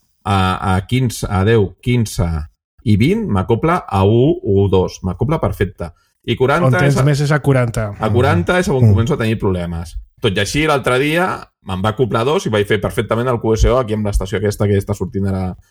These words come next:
Speaker 1: de Menorca. Dic, "Ah, el Q S O i apago", saps? O sigui, però bueno.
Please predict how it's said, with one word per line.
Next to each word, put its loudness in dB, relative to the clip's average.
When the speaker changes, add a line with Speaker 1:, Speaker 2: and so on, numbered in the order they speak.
Speaker 1:
de -4
Menorca. -2
Dic, -2
"Ah, 2
el -2
Q -2
S 2
O 2
i -2
apago", -6
saps? -8
O -10
sigui, -10
però 2
bueno. 0